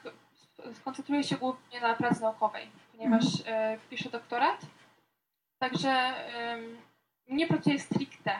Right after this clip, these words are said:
Speaker 1: w zawodzie.
Speaker 2: A jakie problemy mają polskie kobiety w, e, w Turcji? Bo wiemy, że, mm, no, twój projekt, tak jak powiedziałaś, nam, mm, raczkuje, ale, ale, no, w twojej gr-,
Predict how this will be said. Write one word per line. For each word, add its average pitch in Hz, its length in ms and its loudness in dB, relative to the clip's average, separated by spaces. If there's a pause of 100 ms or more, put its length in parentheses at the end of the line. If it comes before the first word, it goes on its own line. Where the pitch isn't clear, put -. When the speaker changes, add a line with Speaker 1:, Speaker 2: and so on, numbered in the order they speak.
(140)
Speaker 1:
w - 80 -20
zawodzie. - 400 -12 (1200)
Speaker 2:
A 262 60 10 (480)
jakie 339 180 12
problemy 294 340 12
mają 226 240 10
polskie 226 420 6
kobiety 220 500 2
w, - 260 -6
e, 214 480 2
w - 120 -10
Turcji? 220 300 2
Bo 247 100 10
wiemy, 269 340 12
że, 247 180 4
mm, 240 760 -2 (560)
no, 254 80 12
twój 294 220 8
projekt, 359 380 4 (180)
tak 294 120 6
jak 285 100 2
powiedziałaś, 269 500 8 (260)
nam, 226 360 -2
mm, 226 320 2
raczkuje, 269 520 4
ale, 233 460 4
ale, 240 480 4
no, 262 320 8
w - 160 -2
twojej 269 320 10
gr-, 262 140 6